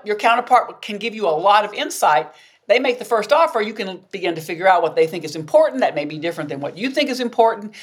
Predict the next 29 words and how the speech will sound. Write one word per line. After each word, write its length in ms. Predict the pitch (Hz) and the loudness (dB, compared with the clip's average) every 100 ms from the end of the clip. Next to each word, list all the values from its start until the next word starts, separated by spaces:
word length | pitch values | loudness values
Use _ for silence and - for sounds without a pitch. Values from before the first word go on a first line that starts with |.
| - | -2
They 120 | 190 | -2
may 400 | 190 180 165 156 - | 4 4 4 0 -12
value 640 | 170 156 175 226 269 262 277 | -14 0 2 4 2 0 -4
things 380 | 262 262 254 226 | 0 2 2 -2
in 100 | 160 | -4
a 60 | |
completely 680 | - 165 147 - 220 240 226 | -4 -10 -12 -4 -2 -2 -2
different 300 | 226 202 139 | -2 -2 2
way 160 | 190 - | 4 4
than 180 | 156 | 0
you 160 | 156 254 | -2 -2
do, 220 | 262 269 | -2 -2
which 240 | 196 - 185 | -2 -4 -4
makes 240 | 170 - | -4 -6
it 100 | - | -10
easy 280 | 185 220 269 | -6 -4 -4
to 80 | 254 | -6
come 200 | - 196 | -6 -4
to 120 | 202 | -2
a 40 | 151 | -2
solution. 440 | 196 233 262 269 | -2 -6 -6 0
So 80 | 330 | 2
there 80 | 330 | 4
are 60 | |
all 160 | 381 403 | 4 2
sorts 240 | 403 - | -2 -6
of 120 | - | -8
potential 420 | - - 254 240 165 | -10 -8 -8 -6 -6
benefits. 640 | 254 254 190 113 - - | -4 -4 -8 -8 -8 -20